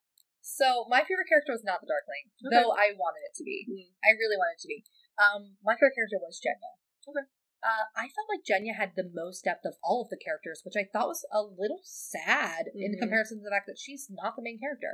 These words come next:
Speaker 2: Mm-hmm.
Speaker 1: But, like, her friendship with Alina and then her depth of betrayal after, because she
Speaker 2: Yeah.
Speaker 1: meets up with Alina,
Speaker 2: Right.
Speaker 1: and then she's like, "Look, this is what I want. The Darkling's
Speaker 2: Yep.
Speaker 1: way is the only way."
Speaker 2: Also, she tells Alina that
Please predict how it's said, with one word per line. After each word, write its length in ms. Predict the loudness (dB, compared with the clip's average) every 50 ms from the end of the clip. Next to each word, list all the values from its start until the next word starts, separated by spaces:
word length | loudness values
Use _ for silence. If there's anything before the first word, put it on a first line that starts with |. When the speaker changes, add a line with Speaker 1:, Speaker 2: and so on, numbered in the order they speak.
| -8
Speaker 2:
Mm-hmm. 240 | -10 -14 -18 -20 -20 -20 -20 _ _ _ _
Speaker 1:
But, 80 | -2 0
like, 280 | 2 2 0 -2 -6 _ _ _ _ _ _ _ -12 -4
her 600 | 0 4 6 6 6 6 4 2 0 -4 -6 -6 _ _ _ _ _ _ _
friendship 600 | 0 0 0 0 -4 -8 -8 -4 -2 -2 -2 -2 _ -8
with 140 | -8 -4 -4
Alina 440 | -4 -4 -4 -8 -6 -6 -4 -4 -4 -6 -4
and 220 | -2 -2 -2 0 -2
then 160 | -2 -2 -4 -6 -12 -16 _ _
her 180 | -12 -10 -10 -4 -2
depth 220 | -2 -2 0 -2
of 80 | -4 -4
betrayal 380 | -4 -8 -8 -8 -6 -6 -6 -6
after, 420 | -6 -8 -8 -8 -6 -6 -6 -6
because 200 | -6 -4 -2 -2
she 160 | 0 2 2 2
Speaker 2:
Yeah. 60 | 2
Speaker 1:
meets 220 | 0 -2 -2 0
up 140 | -2 -2 -2
with 100 | -4 -6
Alina, 440 | -6 -6 -6 -8 -8 -10 -10 -10 -12 _ _
Speaker 2:
Right. 280 | -4 -2 0 0 2 4
Speaker 1:
and 140 | 4 4 4
then 100 | 2 2
she's 240 | 0 -2 -4 -4 -2
like, 340 | 0 2 2 2 0 -4 -14 _ _ _ _ _ _
"Look, 220 | 6 8 8 8 6 2 -10 _ _ _ -6
this 240 | -2 -2 0 0 -2
is 100 | -4 -2
what 140 | -2 0
I 120 | 0 0 0
want. 320 | 0 0 -2 -2 -4 -6 -10 _ _ _ -10
The 80 | -4
Darkling's 720 | 2 4 4 4 2 0 -4 -8 -8 -10 -12 -14 -12 -8
Speaker 2:
Yep. 80 | -2 2
Speaker 1:
way 220 | 4 4 4 4
is 200 | 2 0 -2 0
the 100 | 0 0 2
only 240 | 2 0 -2 -4 -2
way." 460 | 0 0 0 0 -2 -4 -8 -12 -16 _ _ _
Speaker 2:
Also, 500 | -2 -2 -2 0 0 -2 -2 0 0 -2
she 220 | -4 -6 -8 -6 -4
tells 180 | -4 -4 -4
Alina 340 | -4 -4 -4 -4 -4 -4 -4
that 320 | -4 -4 -4 -4 -6 -6